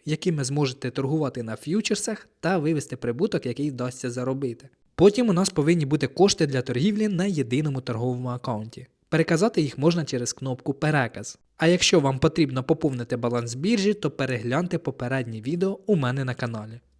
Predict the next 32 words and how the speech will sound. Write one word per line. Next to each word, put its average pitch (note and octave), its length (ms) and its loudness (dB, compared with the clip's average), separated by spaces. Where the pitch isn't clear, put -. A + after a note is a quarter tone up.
Далі A#3 220 6
нам E3+ 140 2
потрібно E3+ 420 2
зайти B2+ 300 0
на F#3 100 0
ф'ючерсний C3 600 -6
ринок. B2+ 420 -6
Натискаємо D#3 580 2
«Торгівля», A#2+ 580 -8
розділ D3+ 360 2
«Ф'ючерси» C3+ 680 -4
та F#3+ 120 2
вибираємо D3+ 580 0
торгову C3 440 0
пару, A#2 420 -4
для C3+ 120 -4
прикладу C#3 480 0
біткоін, F#3 580 -4
U G#3 80 2
S F3 60 4
D C3 240 -6
T. G#2+ 100 -12
У G3 80 6
нижній C#3+ 400 4
частині A3 460 0
ви C3 120 2
бачите C3+ 440 0
дві C3+ 200 0
кнопки D#3+ 520 -2
«Лонг» D#3 500 0
та G#3+ 120 -2
«Шорт». - 440 -4